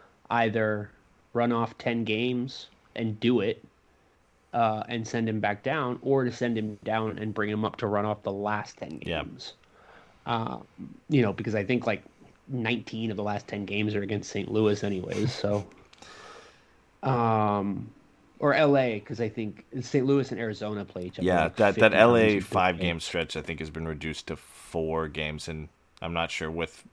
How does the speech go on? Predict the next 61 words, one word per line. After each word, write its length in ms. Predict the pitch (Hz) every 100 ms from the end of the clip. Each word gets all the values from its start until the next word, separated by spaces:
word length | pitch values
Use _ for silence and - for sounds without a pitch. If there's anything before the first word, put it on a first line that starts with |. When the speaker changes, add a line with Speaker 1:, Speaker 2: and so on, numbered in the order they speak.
| -
Speaker 2:
I 140 | 82
Speaker 1:
Oh. 20 |
Speaker 2:
haven't 240 | 82 87 85
checked 320 | - 85 -
the, 140 | 82 76
that 180 | 80 78
far 220 | - 78
ahead 160 | 80 78
in 80 | 76
the 60 |
schedule 340 | - 85 80 80
since 240 | - 78
some 160 | - 76
of 60 |
the 60 | 78
previous 460 | - 80 76 78
other 220 | 80 76 76
schedule 400 | - 80 87 85
changes, 340 | 92 95 101
so 140 | -
it's, 160 | 73 -
I 80 | 69
think 200 | - 87
it's 140 | 78
still 240 | - 87 80
four 380 | - 85 80
in 80 | 80
a 60 | 78
row 300 | 78 80 85 - - - - - - - -
against 400 | 87 92 87 -
the 80 |
Kings. 360 | 92 - 95 113
But 200 | 110 -
yeah, 200 | 107 113
like, 260 | 87 87 104
it, 180 | 95 -
it, 140 | 95 - _ _ _ _ - -
it, 260 | 87 - -
somebody 300 | 120 101 95
asked 240 | 92 -
in 60 | 87
the 60 |
chat 300 | 80 101 117
here, 180 | 113 82
like, 100 | 80
Speaker 1:
Mm-hmm. 60 | 98
Speaker 2:
"Do 80 | 82
you 40 |
think 160 | 90 85
the 80 |
Ducks 240 | 82 87 -
have 120 | 80
a 60 | 80
plan?" 380 | - 101 95
I 80 | 80
think 280 | 85 90 -
they 140 | 92
have 120 | 90 82
a 60 |
loose 320 | 82 82 123
plan, 380 | - - 73 90